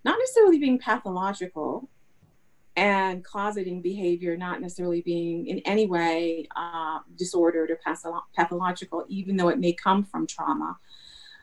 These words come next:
but that it is also adaptive to the human being, to the human experience to do it.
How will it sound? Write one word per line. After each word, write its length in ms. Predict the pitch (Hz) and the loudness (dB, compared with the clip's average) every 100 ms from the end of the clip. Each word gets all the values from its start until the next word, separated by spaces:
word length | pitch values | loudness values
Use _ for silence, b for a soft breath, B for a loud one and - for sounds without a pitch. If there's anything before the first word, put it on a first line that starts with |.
| B - | B 4
but 160 | 247 254 | 4 6
that 160 | 277 269 | 6 6
it 100 | 269 | 6
is 140 | 262 | 4
also 560 | 269 262 - 262 254 - - - | 4 2 2 2 2 -2 -12 0
adaptive 880 | 247 240 240 247 359 202 190 196 196 | 2 4 4 2 0 -6 -6 -8 -12
to 120 | - | -10
the 80 | 208 | -8
human 300 | 208 214 208 | -4 -2 0
being, 340 | 202 190 170 175 | 0 0 -2 -2
to 140 | 185 | -4
the 60 | 185 | -2
human 280 | 196 175 | -2 0
experience 920 | 160 - - 175 175 165 143 123 - - | -2 -6 -4 0 0 0 -2 -6 -12 -12
to 140 | 175 | -8
do 320 | 170 175 165 135 | 0 2 4 0
it. 180 | - | -6